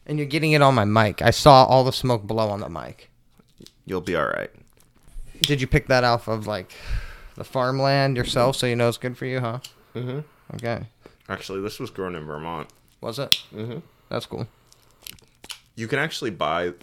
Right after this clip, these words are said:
Speaker 2: this at a lot of different places, the, the hemp flower.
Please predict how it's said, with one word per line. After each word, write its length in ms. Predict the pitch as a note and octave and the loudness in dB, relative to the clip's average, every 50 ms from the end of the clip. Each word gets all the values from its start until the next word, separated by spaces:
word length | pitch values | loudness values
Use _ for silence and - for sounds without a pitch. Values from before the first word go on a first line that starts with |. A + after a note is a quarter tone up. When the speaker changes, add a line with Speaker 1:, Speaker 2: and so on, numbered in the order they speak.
| - - - _ _ - | -20 -20 -20 _ _ -10
Speaker 2:
this 380 | - F2+ F2+ F#2 - - - - - - | -6 -6 -6 -6 -6 -10 -12 -10 -6 -4
at 140 | E2+ F2+ | -2 -2
a 60 | E2+ D#2+ | -2 -2
lot 260 | D#2+ D#2+ D#2 D#2 D#2+ | -2 -2 -2 -2 -4
of 120 | E2 D#2+ | -4 -4
different 560 | D2+ D#2+ - - - E2 D#2+ D2+ C#2+ D2 - - _ _ _ _ _ _ _ _ _ | -6 -6 -6 -6 -8 -6 -6 -6 -8 -10 -14 -16 _ _ _ _ _ _ _ _ _
places, 600 | - - D2+ D2 D#2 - - A#1+ D2+ D2+ - - | -12 -8 -8 -8 -8 -8 -10 -12 -12 -12 -12 -8
the, 360 | - - D2 C2 G1+ G1+ - - - | -6 -4 -4 -4 -4 -4 -8 -10 -12
the 220 | - - - E2+ D#2 | -12 -8 -8 -6 -6
hemp 220 | E2+ C#2+ C2 - | -6 -8 -10 -10
flower. 460 | - - B1+ B1 A1+ - D#2 E2 - | -8 -6 -6 -6 -4 -6 -6 -8 -8